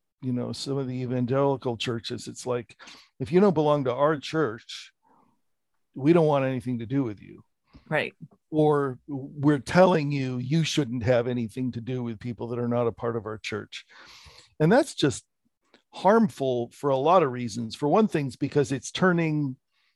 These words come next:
Speaker 1: spiritual practitioners into prisoners,
Speaker 2: Mm-hmm.
Speaker 1: which is kind of scary. But for another thing, being exposed to the diversity of humanity is a good thing.
Speaker 2: Right.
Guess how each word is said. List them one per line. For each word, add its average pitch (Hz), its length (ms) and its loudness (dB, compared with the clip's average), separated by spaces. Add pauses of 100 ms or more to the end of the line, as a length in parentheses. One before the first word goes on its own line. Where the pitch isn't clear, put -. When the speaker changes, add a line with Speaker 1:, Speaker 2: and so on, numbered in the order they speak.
(380)
Speaker 1:
spiritual 165 540 2
practitioners 139 760 -2
into 123 160 -2
prisoners, 120 680 -4 (480)
Speaker 2:
Mm-hmm. 156 280 2 (1080)
Speaker 1:
which 135 320 2
is 127 400 0 (320)
kind 117 160 -2
of 98 60 -8
scary. 101 460 -10
But 170 360 0 (140)
for - 200 0
another 269 340 4
thing, 175 360 2
being 247 260 0
exposed 214 560 2
to 180 80 0
the 147 100 0
diversity 143 560 -2
of 123 80 -6
humanity 151 540 0
is 123 120 -6
a 123 60 -4
good 147 320 2
thing. 92 420 -16 (720)
Speaker 2:
Right. 139 280 -6